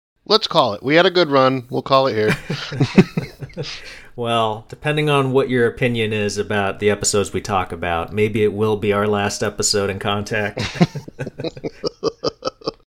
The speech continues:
Speaker 2: We had Star Trek First Contact. This is Star Trek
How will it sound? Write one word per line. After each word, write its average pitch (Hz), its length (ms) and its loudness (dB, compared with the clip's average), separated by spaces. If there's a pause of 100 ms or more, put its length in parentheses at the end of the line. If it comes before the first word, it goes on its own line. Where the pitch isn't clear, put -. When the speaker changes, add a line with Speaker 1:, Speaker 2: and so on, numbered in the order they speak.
(180)
Speaker 2:
We 120 200 2
had 131 140 2
Star 139 240 0
Trek 135 220 -2
First 143 300 0
Contact. 135 760 -2
This 117 220 0
is 107 300 2
Star - 400 -2
Trek 101 440 -4